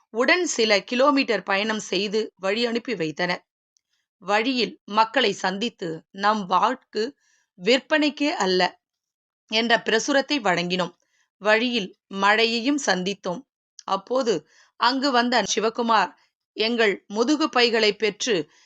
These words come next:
இரவு தங்கும் இடத்திற்கு கொண்டு சேர்த்தார். இரவு அம்மாபாளையத்தில் முன்னாள் தலைவர் ராஜசேகர் உணவிற்கு ஏற்பாடு செய்திருந்தார். பிறகு அங்குள்ள நூலகத்தில் ஆண்களும்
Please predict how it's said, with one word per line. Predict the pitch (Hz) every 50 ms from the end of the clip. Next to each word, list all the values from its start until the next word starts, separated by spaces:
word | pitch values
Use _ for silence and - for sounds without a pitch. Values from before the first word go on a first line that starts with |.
| _ _
இரவு | - 220 240 262 311 330 339 330 -
தங்கும் | - 247 226 247 254 240 269 247 220
இடத்திற்கு | 196 202 190 - 214 196 - - 302 -
கொண்டு | - 190 185 175 190 185 -
சேர்த்தார். | 202 185 180 - - 202 214 190 - - _ _ _ _ _ _ _ _ _ _ _
இரவு | - 220 233 247 269 285 254 240 202 185 - _ _ _ _ _ _ -
அம்மாபாளையத்தில் | 208 226 240 254 285 294 277 277 226 202 196 196 196 196 202 196 - 277 254 240 285 _ _ _
முன்னாள் | - 208 220 240 254 262 277 262 254
தலைவர் | - - 202 196 190 196 180
ராஜசேகர் | 185 190 202 226 220 254 - - 208 190 185 185 220 220 302 - _ -
உணவிற்கு | 190 196 226 254 247 262 233 - 269 233 170
ஏற்பாடு | 170 175 190 190 - - 202 208 214
செய்திருந்தார். | 208 - 170 156 151 180 175 185 202 208 190 180 - _ _ _ _ _ _ _ _ _ _
பிறகு | - 294 311 330 330 247 247 202 170 - _ _ _ _ -
அங்குள்ள | - 247 269 269 247 294 302 330 339
நூலகத்தில் | 277 233 240 262 285 285 262 254 233 - 262 233 190 - - -
ஆண்களும் | 190 196 208 226 240 233 220 247 240 247 262 277